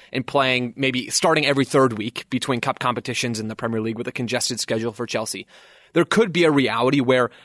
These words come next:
that's not quite enough to keep him match fit. I, I don't really think I buy that. I'm guessing that when you have thirty minutes here, thirty minutes there, ninety minutes here, ninety minutes there, that's probably enough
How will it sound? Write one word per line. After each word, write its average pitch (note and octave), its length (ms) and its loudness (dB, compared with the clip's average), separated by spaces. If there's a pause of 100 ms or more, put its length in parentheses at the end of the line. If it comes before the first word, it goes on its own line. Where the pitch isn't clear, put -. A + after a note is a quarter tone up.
that's E3 220 -2
not E3 320 4
quite D#3 380 2
enough C3 320 2
to C#3 100 -6
keep B2 220 -6
him A2 100 -4
match G#2 280 -8
fit. - 220 -4
I, C#3+ 220 0
I C#3+ 140 2
don't A3+ 180 0
really C#3+ 240 4
think D3 180 0
I A#2+ 120 -2
buy A2+ 340 -2
that. E3+ 320 0
I'm D3+ 160 0
guessing C#3+ 400 2
that D3+ 140 0
when C3+ 180 2
you D3+ 100 0
have C#3 460 0 (380)
thirty C#3+ 260 2
minutes D3+ 300 2
here, D3 300 4
thirty C3+ 260 2
minutes C#3 300 0
there, C3 260 4
ninety B2+ 360 -2
minutes C#3 300 2
here, C3 300 2
ninety B2+ 340 0
minutes C3 300 2
there, C#3 320 2 (300)
that's D3+ 240 -2
probably E3 400 2
enough C#3+ 520 -2